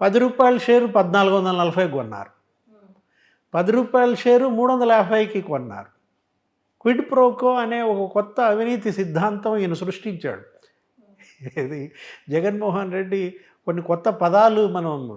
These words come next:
మన న్యాయ వ్యవస్థ కూడా తెలియని పదాలు ఇవన్నీ కూడా. క్విడ్ ప్రోకో, నీకెంత నాకెంత,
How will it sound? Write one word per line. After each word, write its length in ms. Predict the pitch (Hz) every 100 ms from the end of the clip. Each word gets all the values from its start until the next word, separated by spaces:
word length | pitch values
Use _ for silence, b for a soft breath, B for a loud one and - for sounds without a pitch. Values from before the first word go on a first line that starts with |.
| 107 110
మన 180 | 127 131
న్యాయ 420 | 120 135 170 202
వ్యవస్థ 400 | 202 190 196 226
కూడా 240 | 208 208
తెలియని 460 | 208 208 220 254 240
పదాలు 380 | 196 175 160 151
ఇవన్నీ 320 | 151 165 170
కూడా. 300 | 143 107 110 -
క్విడ్ 280 | 214 196 208
ప్రోకో, 340 | 214 202 208
నీకెంత 520 | 190 190 196 190 180
నాకెంత, 760 | 185 180 151 151 143 143 139